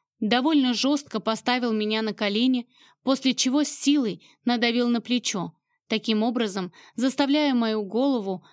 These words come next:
опуститься вниз и лбом прижаться к матрасу.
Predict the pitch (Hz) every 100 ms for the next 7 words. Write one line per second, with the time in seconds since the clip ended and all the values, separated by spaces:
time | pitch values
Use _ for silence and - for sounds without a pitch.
0 | _ 185 247 226 240 214 214 202 202 240
1 | - _ _ _ 254 254 214 277 302 285
2 | 214 196 190 208 - 220 - 190 170 -
3 | 190